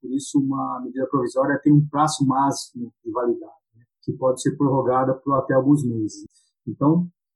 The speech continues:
depois desse prazo, né, a M P, é, caduca,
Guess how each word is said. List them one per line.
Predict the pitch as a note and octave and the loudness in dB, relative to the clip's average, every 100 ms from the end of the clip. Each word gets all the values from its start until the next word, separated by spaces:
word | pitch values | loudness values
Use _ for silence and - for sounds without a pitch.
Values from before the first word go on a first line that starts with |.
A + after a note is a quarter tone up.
| _ | _
depois | B2 B2+ D3+ D3 | -6 4 6 6
desse | D3+ F#3 | 4 4
prazo, | E3+ F3 - F3 | 4 2 2 2
né, | E3+ F#3+ - - | 2 0 -6 -12
a | B2 | -4
M | C3 C3+ | -2 0
P, | C#3 C3+ B2+ A#2+ A#2+ | 0 0 0 -2 -6
é, | B2+ A#2+ - | -8 -6 -4
caduca, | C3+ C#3+ F#3 - A3 | 2 4 4 2 -6